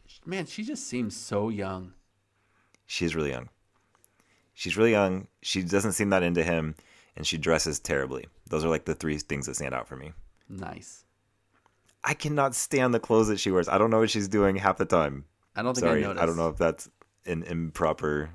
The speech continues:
Speaker 2: opinion to have.
Speaker 1: That is very
Speaker 2: But
Speaker 1: proper.
Speaker 2: every outfit she puts on, I'm like, "What are you wearing?"
Speaker 1: I, yeah, I, I often think that about him. There was one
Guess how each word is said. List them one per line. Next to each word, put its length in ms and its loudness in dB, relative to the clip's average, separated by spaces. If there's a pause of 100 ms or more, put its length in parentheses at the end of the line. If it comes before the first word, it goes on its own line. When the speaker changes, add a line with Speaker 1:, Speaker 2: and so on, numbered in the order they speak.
Speaker 2:
opinion 360 -4
to 80 -2
have. 260 -6 (200)
Speaker 1:
That 180 -2
is 180 -4
very 280 -2
Speaker 2:
But 100 -4
Speaker 1:
proper. 160 0
Speaker 2:
every 240 6
outfit 360 6
she 120 2
puts 200 4
on, 140 2
I'm 80 2
like, 280 0 (120)
"What 320 -6
are 80 -2
you 200 -4
wearing?" 600 -4 (1400)
Speaker 1:
I, 260 -10 (1040)
yeah, 400 -12
I, 380 2
I 240 4
often 360 -4
think 180 -8
that 120 -4
about 220 -2
him. 360 -10
There 120 -4
was 160 -2
one 460 -2